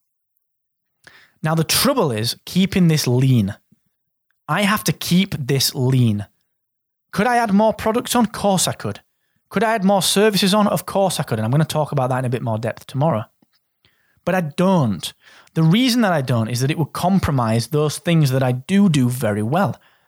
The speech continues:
It would compromise podcast websites. I can't afford to spend the time doing all sorts of different style things. And ultimately, as sad as it sounds, I am willing to turn down people who don't fit into that format,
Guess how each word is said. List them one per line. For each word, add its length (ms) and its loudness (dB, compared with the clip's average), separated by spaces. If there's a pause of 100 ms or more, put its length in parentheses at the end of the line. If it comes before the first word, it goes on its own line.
(380)
It 100 -2
would 160 0
compromise 520 0
podcast 500 -6
websites. 720 -2 (1080)
I 60 -12
can't 240 -2
afford 500 -2
to 80 -4
spend 260 0
the 40 0
time 460 0 (280)
doing 160 0
all 140 0
sorts 300 -4
of 120 -2
different 320 -2
style 360 -2
things. 460 -2 (340)
And 100 0
ultimately, 540 0 (340)
as 80 -8
sad 240 -2
as 100 2
it 100 -2
sounds, 500 -2 (300)
I 120 -2
am 240 4
willing 300 2
to 100 -4
turn 440 2
down 320 2
people 300 -6
who 160 -2
don't 340 -2
fit 480 -4
into 240 -6
that 180 -4
format, 640 -2